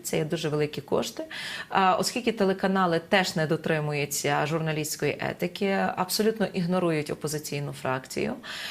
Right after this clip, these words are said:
а, оскільки вони є самодостатніми каналами і можуть самостійно заробляти через рекламу, і вже не, ну, не той час, коли ми маємо все уніфіковувати. І друге питання, це є допуск журналістів.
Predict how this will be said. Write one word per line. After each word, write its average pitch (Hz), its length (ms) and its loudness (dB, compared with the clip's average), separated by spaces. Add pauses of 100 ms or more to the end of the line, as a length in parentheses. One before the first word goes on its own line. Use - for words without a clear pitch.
(120)
а, 180 240 4
оскільки 208 920 2
вони 196 640 4
є 185 160 2
самодостатніми 190 800 2
каналами 165 560 0
і - 20 0
можуть 160 300 -2
самостійно 165 460 0
заробляти 156 460 0
через 151 360 -2
рекламу, 403 480 -2 (300)
і 185 80 4
вже 202 220 2
не, 220 100 2
ну, 208 500 2 (580)
не 302 160 4
той 294 240 4
час, 254 320 2
коли 190 220 2
ми 180 120 2
маємо 180 300 2
все 175 200 0
уніфіковувати. 165 880 -2 (500)
І 220 140 4
друге 262 280 4
питання, 277 560 -2
це 220 140 0
є 190 80 4
допуск 175 340 0
журналістів. 214 680 0